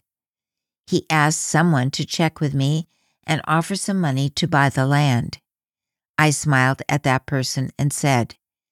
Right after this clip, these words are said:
"Many years have passed, and I do not want the land anymore." Yes, Dong can build a house there.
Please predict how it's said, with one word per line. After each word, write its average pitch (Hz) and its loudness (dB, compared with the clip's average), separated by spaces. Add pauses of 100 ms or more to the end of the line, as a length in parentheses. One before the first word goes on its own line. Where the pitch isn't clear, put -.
(460)
"Many 160 2
years 151 2
have - -6
passed, 139 -2 (480)
and 151 2
I 135 2
do 165 2
not 180 2
want 139 0
the 143 -2
land 139 2
anymore." 143 0 (840)
Yes, 147 0
Dong 135 2
can 170 -2
build 139 -2
a 160 0
house 131 0
there. 131 -2